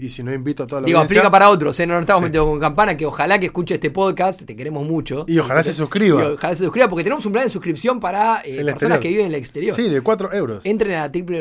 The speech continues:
Speaker 2: W punto la carta ganadora punto com punto A R, hay cuatro planes de suscripción y está el plan, eh, para exterior también.
Speaker 1: Campana metió el último gol de
Speaker 2: Sí.
Speaker 1: la goleada del Inter Miami esta semana, lo cual me llama la atención,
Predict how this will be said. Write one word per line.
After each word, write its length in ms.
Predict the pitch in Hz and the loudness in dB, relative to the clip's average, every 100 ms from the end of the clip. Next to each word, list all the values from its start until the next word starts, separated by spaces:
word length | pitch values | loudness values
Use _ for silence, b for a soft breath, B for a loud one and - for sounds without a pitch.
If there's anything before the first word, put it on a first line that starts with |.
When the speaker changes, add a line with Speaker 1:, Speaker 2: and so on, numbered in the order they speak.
| 147 | -4
Speaker 2:
W 140 | 175 | -6
punto 220 | 175 151 | -8 -10
la 80 | 135 | -8
carta 200 | 151 151 | -8 -8
ganadora 260 | 143 151 139 | -8 -6 -8
punto 180 | 147 | -8
com 140 | 147 185 | -8 -8
punto 200 | 196 269 | 0 0
A 60 | |
R, 80 | 262 | 0
hay 220 | 196 160 | -2 -6
cuatro 280 | 143 151 143 | -8 -10 -10
planes 200 | 139 147 | -10 -10
de 100 | 139 | -10
suscripción 480 | 143 156 160 214 214 | -10 -10 -6 -4 -4
y 60 | 151 | -6
está 160 | - | -14
el 80 | 147 | -14
plan, 540 | 127 135 135 123 113 - | -12 -12 -10 -12 -14 -16
eh, 440 | 113 107 107 107 110 | -18 -16 -14 -16 -14
para 140 | 117 | -14
exterior 460 | 113 - 127 156 113 | -14 -14 -10 -10 -12
también. 240 | - - | -18 -14
Speaker 1:
Campana 420 | - 165 214 220 226 | -4 0 2 2 2
metió 300 | 156 135 196 | 0 2 2
el 140 | 175 | 2
último 400 | 185 185 170 160 | 0 0 0 2
gol 180 | 196 208 | 2 4
de 60 | |
Speaker 2:
Sí. 60 | 151 | 4
Speaker 1:
la 100 | 139 | 4
goleada 380 | 135 139 143 139 | 2 2 2 2
del 120 | 131 | 0
Inter 200 | 135 135 | -2 -4
Miami 260 | 131 139 151 | -2 0 0
esta 400 | 143 143 139 120 | -2 -2 -2 -4
semana, 360 | - 180 220 | -6 -2 -2
lo 140 | 190 170 | -2 0
cual 320 | 247 269 180 | 0 0 -4
me 800 | 170 170 156 151 147 147 143 139 | -14 -8 -4 -2 0 -2 -2 -4
llama 260 | 135 208 233 | -2 0 2
la 60 | 190 | 0
atención, 240 | 151 151 | -2 -2